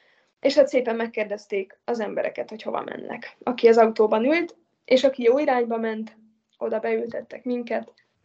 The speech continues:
és vele pedig elmentünk délre. Megoldották, és nagyon büszkék voltak magukra, hogy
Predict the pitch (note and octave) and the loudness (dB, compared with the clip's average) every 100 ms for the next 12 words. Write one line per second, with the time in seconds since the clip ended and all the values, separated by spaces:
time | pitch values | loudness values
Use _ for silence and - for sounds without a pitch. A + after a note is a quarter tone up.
0 | - A#3+ - G#3 G3+ - G#4 - - C#2+ | 0 0 2 0 -2 -4 -4 -4 -4 -6
1 | - - - - - - A3+ - _ _ | -10 -10 -6 -4 -4 -6 -10 -16 _ _
2 | D#4 D4 C4+ B3+ B3+ B3 B3+ B3+ A#3+ A3+ | 4 6 6 4 0 -6 -8 -8 -8 -8
3 | A3 - B3 A#3 A3+ A3+ G#3+ G#3+ G#3 - | -12 -14 -12 -6 -8 -8 -10 -10 -10 -6
4 | G#3 G3+ - | -6 -6 -8